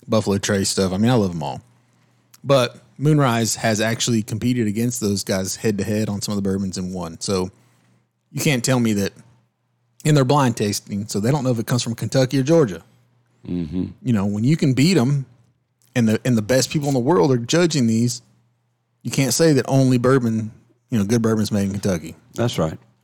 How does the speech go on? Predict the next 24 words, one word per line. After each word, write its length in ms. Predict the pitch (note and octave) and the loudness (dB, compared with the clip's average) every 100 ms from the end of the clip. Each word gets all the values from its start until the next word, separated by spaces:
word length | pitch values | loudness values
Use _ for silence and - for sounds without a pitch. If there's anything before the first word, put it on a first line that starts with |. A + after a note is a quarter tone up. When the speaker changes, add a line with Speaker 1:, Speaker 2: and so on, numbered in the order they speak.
| _ _ - - - | _ _ -20 -20 -4
Speaker 2:
All 80 | A#2+ | 0
right, 280 | G#2+ F2+ - | 2 0 0
last 280 | A2+ B2 B2+ | 0 0 0
one 140 | A#2+ | 0
before 180 | G#2+ A#2 | 0 -2
the 80 | F2+ | 0
break. 520 | G2 C3+ C3+ - - _ _ - _ - | 2 2 0 -4 -16 _ _ -20 _ -2
This 240 | B2 C#3 C3+ | 0 0 0
was 240 | B2 G2 | 0 0
on 380 | A2 G#2 G2+ F#2+ | 0 0 0 -2
the 80 | E2+ | -4
power 400 | - B2 C3+ A#2 | -2 0 2 0
of 120 | - | 0
compound 520 | A#2 G#2+ A2+ G2 F2+ | -2 -2 -2 -2 -2
interest, 640 | G#2+ A#2+ A#2+ A2+ G2 - - - _ - - | -2 -2 -2 -2 -4 -10 -16 -20 _ -20 -10
and, 380 | - G#2 G2 F#2 | 0 2 2 2
uh, 420 | F#2 F#2 F2 F2 E2 | 2 4 4 2 2
we 100 | A#2 | 0
were 120 | A2+ | -2
just 340 | G2 G2 - - _ - | -4 -8 -8 -20 _ -6
adding 340 | G#2+ G#2+ G2+ | -2 -2 -4
some 260 | - F2 E2 | -6 -10 -12
useful 600 | E2 F#2+ A2+ - - F#2 | -6 -2 -2 -4 -6 -6
knowledge 640 | F2+ F2 F2+ F2 D#2 - | -2 -2 -2 -4 -8 -14